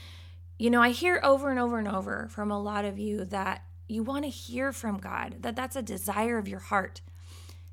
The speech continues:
Well, we gotta build relationship with him in order to hear from him, right? This is a time for communication and exchange with your Heavenly Father, of friendship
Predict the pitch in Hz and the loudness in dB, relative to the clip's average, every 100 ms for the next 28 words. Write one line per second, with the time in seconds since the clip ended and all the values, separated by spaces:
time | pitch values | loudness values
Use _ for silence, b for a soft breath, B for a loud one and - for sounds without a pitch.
0 | - 269 359 466 523 240 240 262 285 320 | -8 -4 0 2 4 4 4 4 2 0
1 | 427 - 269 226 202 196 185 190 185 185 | 0 0 0 -2 -4 -6 -4 -2 0 -2
2 | 180 - - 90 87 - 82 80 - - | -4 -8 -10 -8 -8 -8 -10 -10 -12 -12
3 | - - - 190 226 - - B B B | -16 -16 -4 0 2 0 -8 B B B
4 | B - 294 370 349 339 - 254 240 233 | B -2 0 2 0 -2 -2 0 0 0
5 | 208 - 208 190 202 208 - 208 202 247 | -4 -8 -4 -2 -2 -4 -4 -4 -2 -2
6 | 262 294 - B B B - 220 208 - | -2 -4 -12 B B B -2 0 0 -2
7 | - - 233 220 226 254 277 233 220 202 | -8 -4 0 2 4 4 2 0 -4 -4
8 | - 220 220 254 277 254 196 190 196 196 | -4 -2 0 0 -2 -4 -6 -4 -4 -4
9 | 202 B B B - 196 - - 214 233 | -8 B B B -12 -12 -12 -4 0 2
10 | 262 - 302 294 | 2 0 -2 -4